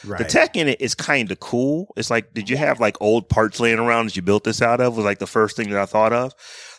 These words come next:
Speaker 1: But, uh, like you, Stephanie, I actually, this is probably the one that I, I read the most about because I have a very good friend. It's a former coworker of mine.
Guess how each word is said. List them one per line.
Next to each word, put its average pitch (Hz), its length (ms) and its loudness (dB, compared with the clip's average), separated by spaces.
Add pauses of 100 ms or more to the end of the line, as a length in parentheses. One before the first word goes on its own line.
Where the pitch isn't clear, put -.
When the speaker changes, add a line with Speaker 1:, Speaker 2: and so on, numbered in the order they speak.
Speaker 1:
But, 107 500 0
uh, 113 140 -2
like 131 200 -2 (180)
you, 160 200 -10
Stephanie, 101 500 -4 (180)
I 370 320 0
actually, 240 380 0
this 226 300 0
is 359 60 -6
probably 185 280 4
the 143 100 2
one 135 260 0
that 113 260 0
I, 113 640 -2 (200)
I 123 160 2
read 117 440 4
the 139 100 2
most 107 440 0
about 85 380 -6 (520)
because 117 320 -2
I 123 140 -2
have 185 260 2
a 107 220 2
very 127 320 2
good 110 260 0
friend. 87 440 -4
It's 82 120 -8
a - 60 -12
former 113 280 -4
coworker 104 600 -2
of 82 120 -4
mine. 82 400 -8